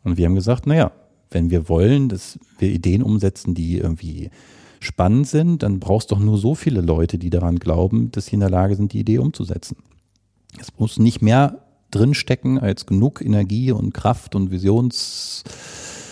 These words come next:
ja, in-, Energie, dass man genug Leute überzeugt im Unternehmen, dass die das einfach machen, auch und gerade gegen Widerstände. Auch und gerade, wenn es nicht die Mehrheitsmeinung ist.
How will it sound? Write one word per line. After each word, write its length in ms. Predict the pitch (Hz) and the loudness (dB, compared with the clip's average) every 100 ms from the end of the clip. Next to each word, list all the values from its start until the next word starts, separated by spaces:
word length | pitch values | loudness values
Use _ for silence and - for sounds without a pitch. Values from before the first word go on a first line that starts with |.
| - - - - _ | -20 -20 -20 -20 _
ja, 160 | - 85 | 0 2
in-, 220 | - 113 | 4 2
Energie, 720 | - 123 117 104 127 139 131 | 4 4 4 0 0 2 4
dass 160 | 117 120 | 2 2
man 120 | 120 | 2
genug 280 | 127 151 123 | 2 0 2
Leute 300 | 123 123 120 | 2 2 0
überzeugt 480 | 117 - 113 113 | -2 0 -2 0
im 80 | 110 | -2
Unternehmen, 440 | 110 107 104 104 101 | -2 0 0 0 0
dass 80 | |
die 80 | - | 0
das 100 | 98 | -2
einfach 200 | 104 101 | 0 0
machen, 280 | 98 90 - | 0 0 -2
auch 300 | - 127 160 | 2 2 2
und 160 | 123 117 | -2 0
gerade 320 | 107 113 113 | 0 2 2
gegen 320 | 104 107 101 | 2 2 2
Widerstände. 580 | 95 85 - 90 90 - _ _ _ _ | 0 0 -2 -6 -6 -8 _ _ _ _
Auch 240 | 104 147 | 0 2
und 100 | 139 | 2
gerade, 340 | 120 104 113 104 | 2 2 2 4
wenn 120 | 104 | 2
es 120 | 107 | 2
nicht 200 | 113 - | 0 0
die 60 | 95 | 0
Mehrheitsmeinung 680 | 87 87 87 - 92 87 - | 2 0 0 -2 -2 -4 -8
ist. 260 | - - | -14 -18